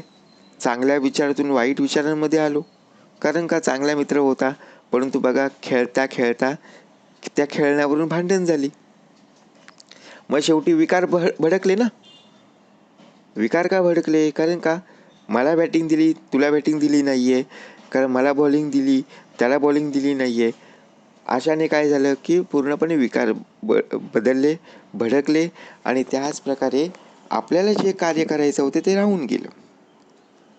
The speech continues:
आपण जी परीक्षेची तयारी करणार होतो, बरोबर की नाही, ती पूर्णतः राहून गेली. कारण का? कारण प्रत्यक्ष जर आपण पाहायला गेलो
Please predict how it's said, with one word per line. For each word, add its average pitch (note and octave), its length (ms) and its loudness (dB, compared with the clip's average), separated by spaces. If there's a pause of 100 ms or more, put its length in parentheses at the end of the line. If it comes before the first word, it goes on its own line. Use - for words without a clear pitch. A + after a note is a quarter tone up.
(440)
आपण E3+ 260 -2
जी F3 120 -2
परीक्षेची F3 680 0
तयारी D3+ 260 2
करणार C3 360 0
होतो, A#2 480 0 (800)
बरोबर A2+ 180 2
की E3+ 100 0
नाही, D3 160 -2 (1500)
ती D#3 80 2
पूर्णतः E3 400 0
राहून G#3 280 2
गेली. F3 240 2 (580)
कारण F#3 280 0
का? G#3+ 160 0 (960)
कारण C3+ 180 -4
प्रत्यक्ष B2 440 -6
जर F3 200 -4
आपण D3+ 220 -8
पाहायला A2 400 -2
गेलो G2 300 -4